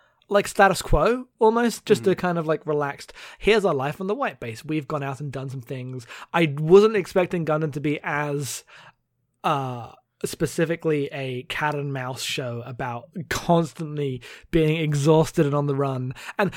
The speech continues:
Speaker 1: the people chasing them are also exhausted.
Speaker 2: Yep.
Speaker 1: So it's just a whole, everyone's tired, everyone's way too young for this.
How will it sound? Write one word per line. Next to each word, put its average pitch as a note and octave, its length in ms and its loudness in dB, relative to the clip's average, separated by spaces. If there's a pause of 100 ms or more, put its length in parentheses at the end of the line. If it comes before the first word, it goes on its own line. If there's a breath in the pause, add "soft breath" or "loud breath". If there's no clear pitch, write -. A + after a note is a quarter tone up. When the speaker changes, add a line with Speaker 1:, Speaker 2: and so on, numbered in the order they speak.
(100)
Speaker 1:
the - 80 -2
people C4+ 220 4
chasing A#3 340 2
them F#3+ 120 4
are F3 100 0
also F3 340 4
exhausted. C3 760 -4 (1300 loud breath)
Speaker 2:
Yep. C#3+ 180 -12 (720)
Speaker 1:
So B2 480 0
it's D#3 180 -4
just - 300 -2
a C#3 40 -4
whole, D3+ 500 0
everyone's E3+ 400 2
tired, C3 540 -6
everyone's E3 440 2
way D3 160 -2
too D3 120 -6
young B2+ 200 -6
for A#2+ 120 -14
this. B2 480 -6